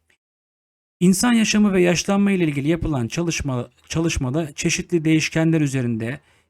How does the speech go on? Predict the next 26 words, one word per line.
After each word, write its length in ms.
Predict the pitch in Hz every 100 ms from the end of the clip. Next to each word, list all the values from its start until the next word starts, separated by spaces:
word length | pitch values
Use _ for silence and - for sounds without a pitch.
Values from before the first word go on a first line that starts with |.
| _
birden 400 | 135 165 190 196
çok 360 | 185 180 185 -
genom 440 | 165 156 160 180 - 135
bölgesi 720 | 143 156 143 127 - 185 180 _ _ _ _
tespit 440 | 175 160 - 165
edilmiştir. 460 | 165 156 143 117 160
Evet, 240 | 139 120
burada 400 | 151 123 131 151 -
on 360 | 170 175 170
genom 420 | 135 135 127 127
bölgesinden 720 | 127 120 117 - 113 123 160 - _ _
bahsetti. 720 | 131 127 - 110 - 135 165 - - _ _ _
C 180 | 165 220
şıkkı. 440 | - 190 - 135 - _ _ _ _ _ _ _ _ _ _ _ _ _ _ _ _ _ _
Kandaki 520 | 147 175 185 190 180
demir 240 | 190 202
miktarının 600 | 185 170 - 135 123 117 - _ _ _ _ _ _ _ _ _ _ _ _ _ _ _ 127
belirli 580 | 123 135 160 175 214
düzeylerde 960 | 190 165 185 170 160 147 143 127 120 113
tutulmasının 800 | - 156 175 170 151 - 127 143
sağlıklı 560 | - 147 151 160 - 196
yaşlanma 580 | 175 - 170 170 175
ve 120 | 165 175
uzun 420 | 160 151 190 190
yaşam 400 | 165 156 185 156
için 280 | - 185